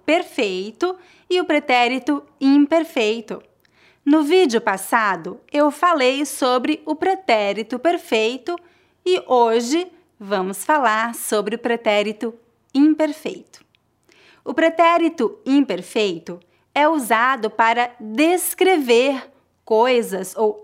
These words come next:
acontecimentos no passado, para falar de ações contínuas ou prolongadas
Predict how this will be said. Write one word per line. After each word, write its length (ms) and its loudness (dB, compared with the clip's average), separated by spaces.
acontecimentos 1400 -2
no 160 -6
passado, 760 0
para 240 0
falar 720 0
de 160 -4
ações 680 -2
contínuas 1300 2
ou 320 0
prolongadas 1400 0